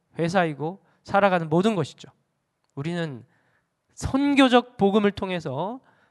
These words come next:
선교라는 어떤, 어떤 내용을 가진 복음을 통해서 구원받은 사람이기 때문에,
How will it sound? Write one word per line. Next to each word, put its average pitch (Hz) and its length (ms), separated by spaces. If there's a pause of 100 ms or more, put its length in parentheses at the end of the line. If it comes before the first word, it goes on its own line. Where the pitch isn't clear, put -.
(160)
선교라는 262 680
어떤, 190 580 (360)
어떤 131 520
내용을 185 380
가진 160 260
복음을 165 260
통해서 139 240
구원받은 135 420
사람이기 120 420
때문에, 95 380